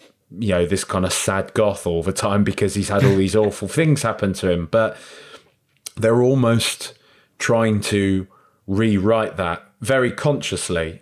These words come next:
Um, and that's the kind of thing you can do with a multiverse film. And it's, it's honestly, I would recommend anybody go and see it, especially in the cinema, because it is, my back is generally up with these things.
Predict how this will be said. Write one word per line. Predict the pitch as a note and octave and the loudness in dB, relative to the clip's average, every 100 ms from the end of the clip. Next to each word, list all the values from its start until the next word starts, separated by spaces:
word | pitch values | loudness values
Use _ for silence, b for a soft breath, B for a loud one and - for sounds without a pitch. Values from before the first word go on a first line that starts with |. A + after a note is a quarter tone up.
| - | -4
Um, | G2+ | 0
and | G#2 | 2
that's | A2 - | 2 0
the | C#3 | -4
kind | D3 C3+ | -2 -2
of | - | -2
thing | C3 | 0
you | A#2 | 0
can | A2+ | 0
do | A#2+ | 2
with | G#2+ | 2
a | G2 | 2
multiverse | F#2+ F2+ E2+ F2+ E2 - | 0 0 -2 -2 -2 -2
film. | F2 E2+ D#2+ G2+ | -4 -4 -4 -4
And | G2 F#2+ F#2+ F#2 B B B B B B B - | -2 0 0 -4 B B B B B B B -2
it's, | B2 - - - - - _ - G2+ - D#3 - A2+ - _ - | 0 -2 -6 -8 -10 -14 _ -12 -10 -8 -10 -4 -4 -4 _ -2
it's | C3+ - - - | 0 -2 -6 0
honestly, | C3+ A#2 A2 G#2+ | 2 2 2 2
I | A#2 | 2
would | B2 A2+ | 2 0
recommend | B2 B2 A2+ G#2+ G#2 G2 - | -2 -2 0 2 2 0 -6
anybody | - A2 G#2+ G2 F#2 F#2 | -2 0 0 0 0 0
go | - F#2 | 0 -2
and | F2 | -2
see | - F2+ | -2 -2
it, | - | -2
especially | G#2+ G2 - A2 - G2 | -6 -6 -2 -2 -2 -2
in | F2+ | -2
the | F2+ | -2
cinema, | - E2+ E2 D#2 | -4 -4 -4 -6
because | F2 - F#2+ - - | -6 -4 -4 -4 -10
it | A#2 - | -8 -4
is, | G2+ F#2+ F#2 E2 - - B B B B B B B B - G2 - _ - | 0 2 0 -4 -12 -18 B B B B B B B B -10 -10 -10 _ -2
my | D#3 D#3+ F#3+ | 2 4 2
back | G3 G3 - | 0 0 0
is | A#2+ | -2
generally | - B2 A#2 A2+ A2 | 0 2 2 4 2
up | G#2+ - | 0 -2
with | G2+ G2 | -2 0
these | F#2+ - | 0 0
things. | F#2+ D#2+ | -4 -4